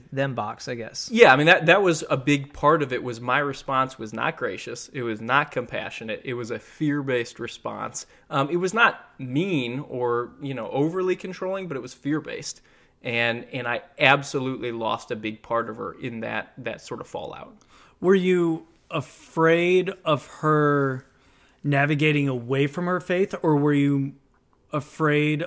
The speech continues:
Speaker 3: of what other people would think of you?
Speaker 2: I think those are good questions. I would tell you it was not super rational. Looking back,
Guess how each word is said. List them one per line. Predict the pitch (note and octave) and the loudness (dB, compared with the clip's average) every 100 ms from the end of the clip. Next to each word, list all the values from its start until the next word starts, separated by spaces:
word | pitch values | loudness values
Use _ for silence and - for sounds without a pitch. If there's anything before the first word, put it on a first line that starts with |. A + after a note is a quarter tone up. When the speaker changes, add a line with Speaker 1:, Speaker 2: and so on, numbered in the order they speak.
| - | -2
Speaker 3:
of | D#3 C#3+ C3 B2 - - | 0 2 0 -4 -10 -6
what | C#3 C#3 C#3+ | -2 -2 -2
other | C#3 C3+ | 0 -2
people | - C#3 C#3 B2 | -2 -4 -2 -2
would | B2 A2+ - - | -6 -8 -16 -2
think | D3 D#3+ - - - | 0 0 -4 -12 -4
of | C#3 B2 | -4 -4
you? | B2 C#3+ D#3 F3 F#3+ - _ _ _ _ _ _ _ - | -2 0 2 -2 -8 -12 _ _ _ _ _ _ _ 2
Speaker 2:
I | D#3 | 4
think | F3+ F#3+ | 4 4
those | E3+ | 2
are | E3 | 0
good | C#3 C3 D#3+ D#3 | -4 2 2 2
questions. | - C#3+ C#3 E3 E3+ E3+ - - | 0 0 0 -4 -6 -6 -12 2
I | C3+ | 4
would | C3 C#3 D3 | 4 0 -2
tell | F3 F3 | 2 2
you | C#3+ | 2
it | |
was | B2+ B2 | -2 0
not | C#3 D#3 | 0 0
super | - E3+ D#3 | -2 -4 -4
rational. | C3 A#2 A2 - E3+ F3 | -2 0 0 -2 -4 0
Looking | D#3 D#3 D3+ | 0 0 -2
back, | C3+ C#3 D3+ - | 4 6 4 0